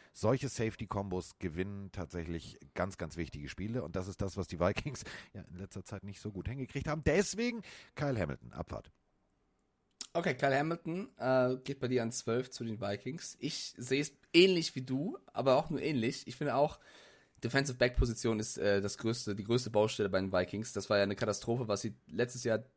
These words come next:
Speaker 2: deswegen teilweise an, an Spielen auch verloren haben, weil Smith nicht alleine den Laden hinten schmeißen kann.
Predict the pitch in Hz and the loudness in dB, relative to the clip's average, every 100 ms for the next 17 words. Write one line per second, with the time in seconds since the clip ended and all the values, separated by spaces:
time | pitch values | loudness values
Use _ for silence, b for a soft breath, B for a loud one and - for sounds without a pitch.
0 | - 127 - 117 113 117 113 117 113 95 | 0 2 2 -2 0 0 2 2 2 0
1 | 101 85 98 - 143 160 113 - 107 120 | 0 -4 -6 -4 -2 0 0 0 0 2
2 | 113 113 101 107 110 95 - 123 120 123 | 2 4 6 6 6 2 2 0 0 -2
3 | 110 107 117 110 98 95 98 101 104 - | 0 2 2 2 4 2 2 -4 -6 -6
4 | 98 104 104 120 | -6 -6 -4 -4